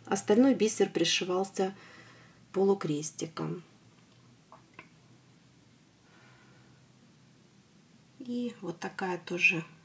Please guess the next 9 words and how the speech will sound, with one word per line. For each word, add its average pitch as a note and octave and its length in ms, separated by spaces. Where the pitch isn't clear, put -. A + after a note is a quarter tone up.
капучино E3+ 840
чашечка. A#3+ 720
Прекрасный F#3 800
шармик F#3+ 480
с - 60
сердечком. A#3 800
И C#3+ 100
тоже G3+ 360
здесь F3+ 460